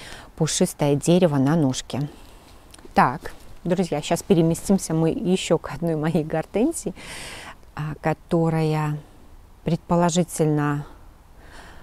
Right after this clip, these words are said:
а, так, White Lady, White Lady,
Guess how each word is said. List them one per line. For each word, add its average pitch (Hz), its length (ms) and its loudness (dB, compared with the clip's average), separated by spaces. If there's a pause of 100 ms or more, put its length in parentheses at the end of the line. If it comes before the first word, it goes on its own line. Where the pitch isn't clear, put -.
(260)
а, 147 440 -4
так, 143 280 -4
White 160 600 0
Lady, 147 500 0 (760)
White 151 260 -2
Lady, 143 320 -2